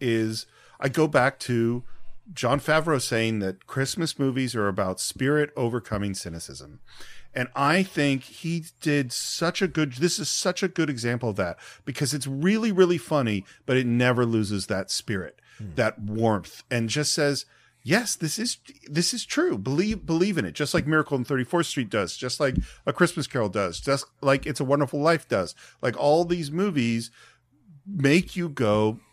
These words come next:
Speaker 1: "Believe in this Christmas spirit. Our families will be happier. All of us will be happier." And even though, as you know, I'm an atheist,
Speaker 2: Hmm.
Speaker 1: like, the religious aspect of Christmas, I don't believe in.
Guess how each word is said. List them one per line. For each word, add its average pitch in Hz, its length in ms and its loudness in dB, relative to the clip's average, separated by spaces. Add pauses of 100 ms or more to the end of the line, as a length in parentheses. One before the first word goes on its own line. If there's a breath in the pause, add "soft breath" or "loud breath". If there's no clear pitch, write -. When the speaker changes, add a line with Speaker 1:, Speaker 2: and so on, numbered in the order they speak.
Speaker 1:
"Believe 139 400 0
in 170 100 0
this 143 160 -2
Christmas - 400 -6
spirit. 123 440 -2
Our 107 100 -8
families 135 460 2
will 120 80 -6
be 123 100 0
happier. 113 440 -2
All 117 220 4
of 120 60 -2
us 110 120 -8
will 127 80 -6
be 110 60 -4
happier." 113 240 0
And 123 100 -4
even 180 260 4
though, 175 140 4
as 147 100 -2
you 170 80 -4
know, 185 120 2
I'm 123 140 0
an 113 100 -6 (100)
atheist, 117 640 -4 (140 loud breath)
Speaker 2:
Hmm. 123 180 -6
Speaker 1:
like, 127 160 0
the 135 100 2
religious 143 520 2
aspect 127 460 -2
of 107 220 -8
Christmas, 127 440 -4
I 110 80 0
don't 104 260 0
believe 196 280 -2
in. 65 200 -8